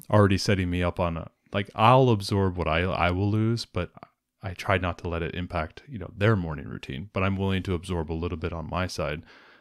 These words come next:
on the things I wanna do. But committing to a repeatable routine, as we've said, even though you may have different types of mornings, like as we discu-, described with ours, my routine going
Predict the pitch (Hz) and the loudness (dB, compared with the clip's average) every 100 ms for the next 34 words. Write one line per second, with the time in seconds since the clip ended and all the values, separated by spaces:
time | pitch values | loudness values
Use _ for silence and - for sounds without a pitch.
0 | _ - 85 82 85 90 87 85 76 78 | _ -6 -4 -4 -2 0 0 0 -2 -4
1 | 78 - 92 _ - - - - _ - | -2 0 -2 _ -20 -18 -20 -20 _ -16
2 | - _ - 131 123 135 131 123 113 110 | -16 _ 0 6 8 8 8 8 6 4
3 | 110 107 98 95 101 80 71 85 95 - | 4 6 4 4 0 -2 -4 -4 -4 0
4 | 98 82 90 - 73 110 123 123 113 110 | 0 0 -4 -12 -4 2 6 8 8 6
5 | 107 90 - 95 113 104 - 95 92 98 | 4 2 0 2 2 0 0 0 0 -4
6 | 90 85 85 95 110 127 135 - - 90 | -2 0 2 4 4 2 -2 -6 -8 -4
7 | 95 98 90 87 - 92 87 - 107 101 | -6 -2 -4 -2 -4 0 0 -2 -6 -6
8 | - 90 87 80 82 85 95 110 - - | 0 0 0 -4 -2 0 0 -2 -10 -20
9 | - - _ _ _ _ - 110 107 104 | -20 -20 _ _ _ _ -4 0 4 4
10 | 104 107 - 143 131 113 110 104 98 | 4 2 2 4 4 2 2 2 2